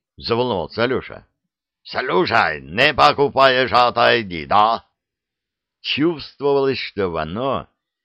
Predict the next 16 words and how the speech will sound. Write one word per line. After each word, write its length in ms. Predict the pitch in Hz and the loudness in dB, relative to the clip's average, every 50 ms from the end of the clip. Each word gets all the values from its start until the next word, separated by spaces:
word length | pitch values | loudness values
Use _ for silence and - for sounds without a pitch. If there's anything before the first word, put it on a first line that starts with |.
| _ | _
вошёл 460 | - 76 82 - - - 95 101 110 101 | -6 -4 -4 -4 -4 -2 -2 -2 -2 0
в 80 | 95 | -2
раж 640 | 127 139 151 156 160 151 147 120 - - - - _ _ _ _ _ _ _ _ _ _ | -2 -2 2 2 2 2 2 0 -4 -8 -12 -14 _ _ _ _ _ _ _ _ _ _
и 120 | - 78 | -10 -6
на 160 | 90 101 101 | -4 -4 -2
полном 460 | 92 101 113 127 127 120 117 113 110 92 | 0 2 2 2 2 0 -2 -4 -4 -6
серьёзе 760 | - - 95 98 95 90 90 92 90 90 90 82 120 127 | -6 -6 -6 -6 -4 -4 -4 -4 -2 -4 -4 -4 -8 -8
собрался 600 | 120 - 113 107 90 85 95 95 95 95 - 101 98 | -4 -2 -2 -2 0 0 0 0 -2 -2 -4 -8 -6
загнать 580 | 78 92 98 85 101 98 95 87 87 90 - | -4 -4 -4 -4 -4 -4 -2 -2 -2 -2 -4
Елисею, 880 | - 92 98 104 113 120 117 - - - 131 131 135 131 135 147 139 _ _ _ _ _ _ _ _ _ _ - | -6 -6 -6 -4 -4 -6 -8 -10 -8 -4 -4 -2 -2 -2 -6 -8 -10 _ _ _ _ _ _ _ _ _ _ -6
неведомо 560 | 101 113 127 135 165 180 156 160 143 135 120 | 0 0 2 2 2 2 2 2 2 0 -2
как 400 | 98 - 123 131 139 143 _ _ _ | -2 2 2 2 2 0 _ _ _
попавшую 640 | - 90 - - 160 165 156 131 - - 110 104 95 | -8 -6 0 4 4 4 4 0 -4 -6 -6 -4 -2
в 40 | 101 | -2
эту 200 | 98 92 - 85 | -2 -2 -2 -6
лавку, 600 | 82 76 82 85 87 - - - 147 156 147 | -4 -2 0 -2 -2 -2 -6 -10 -10 -10 -12